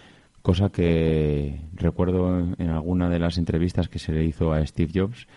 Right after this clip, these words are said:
él decía, "No tenemos ningún problema en canibalizarnos nuestros productos a nosotros mismos".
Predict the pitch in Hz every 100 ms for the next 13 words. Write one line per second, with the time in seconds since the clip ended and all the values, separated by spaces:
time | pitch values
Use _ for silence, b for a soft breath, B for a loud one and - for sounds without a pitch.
0 | B B B 90 85 - 107 82 80 90
1 | 90 98 90 85 85 92 98 92 85 92
2 | 104 117 139 b b b _ 90 85 87
3 | 85 78 78 78 92 98 98 90 87 -
4 | 87 92 107 - 104 92 87 80 73 110
5 | 101 78 -